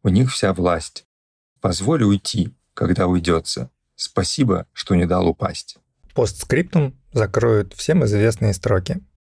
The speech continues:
Знаете их исполнителя? Тогда скорее напишите его имя в комментариях к сегодняшнему выпуску на нашем Telegram-канале. Ссылка в описании.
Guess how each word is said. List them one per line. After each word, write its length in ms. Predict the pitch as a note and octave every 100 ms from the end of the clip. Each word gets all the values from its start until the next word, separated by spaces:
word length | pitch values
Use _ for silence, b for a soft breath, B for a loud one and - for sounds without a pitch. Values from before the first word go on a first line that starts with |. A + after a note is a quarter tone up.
| _ _ _ _
Знаете 500 | - G2+ G2 G2 G#2
их 320 | A#2 - -
исполнителя? 720 | - - G#2 G#2 G2 A#2 G#3 - _ _ _ _ -
Тогда 280 | G#2 G2+
скорее 460 | G#2+ - A#2 D3+ A2
напишите 480 | G2+ G2+ - C3 A2
его 140 | G2
имя 540 | G#2+ D3 E3+ G#2 G#2+ - b b
в 120 | b -
комментариях 840 | B2+ A#2+ G#2 D3+ B2+ G2+ F#2+ - _ -
к 60 |
сегодняшнему 680 | - C3 C3+ A#2 - G#2+ G2
выпуску 560 | G2 C#3+ - - G#2+ - _
на 100 | -
нашем 300 | C#3+ A2+ A2
Telegram-канале. 880 | G2+ G#2 G#2 G#2 F#2+ G#2 F#2+ F#2+ G#2 - b b b b -
Ссылка 420 | - G3 C#3 -
в 60 | G#2+
описании. 680 | G#2 - A2 G2 G2+ -